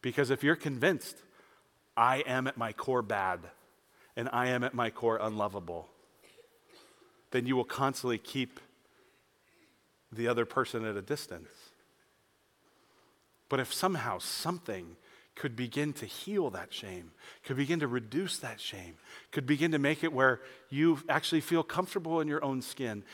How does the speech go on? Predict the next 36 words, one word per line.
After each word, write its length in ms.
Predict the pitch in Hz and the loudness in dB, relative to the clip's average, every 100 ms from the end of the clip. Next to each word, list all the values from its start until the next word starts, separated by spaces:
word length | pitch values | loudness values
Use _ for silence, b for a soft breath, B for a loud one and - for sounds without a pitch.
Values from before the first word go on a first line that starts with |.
| B | B
And 100 | 190 | -2
yeah, 140 | 214 196 | 4 6
you 180 | 165 160 | 6 8
realize 400 | 175 170 151 131 | 10 10 8 4
you've 220 | 151 - | 2 6
got 200 | 156 - | 4 6
problems 440 | - 165 143 123 | 4 4 4 0
and 100 | 123 | 0
you've 180 | 143 143 | 0 2
got 220 | 165 156 | 2 2
sin, 340 | - 165 147 123 B B - | 0 0 0 0 B B 2
but, 220 | 160 151 | 2 6
but, 100 | 156 | 6
like, 220 | 143 - | 6 6
you, 160 | 156 196 | 0 -2
you 240 | 185 160 170 | -2 0 4
realize 440 | 156 196 160 131 | 6 10 8 8
God 240 | - 165 | 4 6
is 240 | 170 139 - B B - | 6 2 -4 B B -6
dealing 400 | 117 185 214 151 | 6 8 8 6
with 200 | 131 - | 2 0
that, 260 | 120 95 110 | -2 -2 -4
and 140 | 120 | 4
God 180 | 135 185 | 8 8
is 140 | 214 | 6
taking 320 | - 170 147 131 | 2 0 0 -4
care 280 | - 196 | -2 0
of 120 | 196 120 | 0 0
that, 260 | 113 107 - B B | -2 -2 -10 B B
and 100 | 139 | 2
God 180 | 143 185 | 4 6
is 220 | 175 131 B B | 4 2 B B
healing 500 | - 185 208 190 151 | -4 4 8 8 6
you 180 | 139 139 | 0 0
through 340 | - 208 208 | -2 -2 0
that, 260 | 147 117 | 2 2